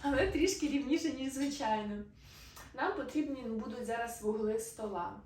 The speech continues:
Протилежну руку викладаємо на вугол стола, і це наша опора. Тут ми тримаємось, це наш рычаг, який ми будемо використовувати для того, щоб ротувати грудну клітину.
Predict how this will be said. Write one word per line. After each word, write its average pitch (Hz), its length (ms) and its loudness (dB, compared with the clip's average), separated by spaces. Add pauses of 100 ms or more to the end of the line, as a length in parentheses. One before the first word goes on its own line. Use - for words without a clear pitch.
Протилежну 285 680 2
руку 214 240 -2
викладаємо 214 540 -4
на 202 100 -4
вугол 208 320 -4
стола, 285 400 -4 (300)
і 277 100 -8
це 302 360 -2
наша 233 380 -6
опора. 220 420 -6 (100)
Тут - 200 -14
ми 208 100 -4
тримаємось, 269 680 -6 (320)
це 247 240 -6
наш 247 260 -4
рычаг, 226 560 -4
який 277 200 -6
ми 220 120 -6
будемо 208 300 -6
використовувати 262 960 -6
для 220 120 -8
того, 262 220 -10
щоб 214 240 -8
ротувати 226 480 -10
грудну 214 280 -6
клітину. 202 480 -10